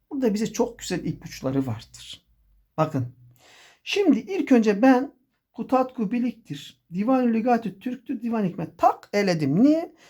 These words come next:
Çünkü düz yaz. Hı hı. Bundan dolayı eledim. Kaldı bana Dede Korkut'la Orhun kitabeleri.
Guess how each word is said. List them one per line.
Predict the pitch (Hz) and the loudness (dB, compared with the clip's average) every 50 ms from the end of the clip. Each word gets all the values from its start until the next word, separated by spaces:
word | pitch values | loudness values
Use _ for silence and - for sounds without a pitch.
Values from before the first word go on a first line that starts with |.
| _ _ _ | _ _ _
Çünkü | - 349 277 277 165 143 143 | -16 -8 -6 -6 -4 0 4
düz | 175 208 233 214 190 180 | 6 6 6 6 6 4
yaz. | 160 135 123 - - - - - _ _ _ _ _ _ _ _ _ | 2 2 0 -2 -8 -8 -10 -12 _ _ _ _ _ _ _ _ _
Hı | 131 131 131 131 131 131 127 127 | -8 -4 -2 -2 0 0 0 -2
hı. | 131 123 123 117 113 - - - - - _ _ - | -2 -2 -2 -2 -4 -6 -10 -20 -20 -20 _ _ 0
Bundan | 415 415 381 277 208 175 170 | 2 4 4 6 4 4 4
dolayı | 156 160 160 180 214 240 - - | 2 2 2 2 2 0 0 0
eledim. | 190 190 190 180 170 180 170 165 165 165 - - | 0 0 0 0 0 0 -2 -2 -4 -6 -10 -8
Kaldı | - - 233 254 247 214 208 175 | -2 0 2 2 2 2 0 0
bana | 175 175 202 208 196 | 0 0 -2 -2 -4
Dede | 208 185 208 202 190 | -4 -4 -4 -6 -6
Korkut'la | - - 214 - - 208 196 - - 220 220 240 240 - _ _ _ _ _ _ _ _ _ _ _ _ - | -6 -6 -8 -8 -8 -12 -14 -10 -6 -4 -4 -2 -4 -6 _ _ _ _ _ _ _ _ _ _ _ _ 0
Orhun | 170 247 294 277 311 302 - | 4 4 4 6 4 4 2
kitabeleri. | - - - 156 123 113 - - - - _ - | 2 -2 -4 -4 -4 -4 -4 -8 -16 -20 _ -20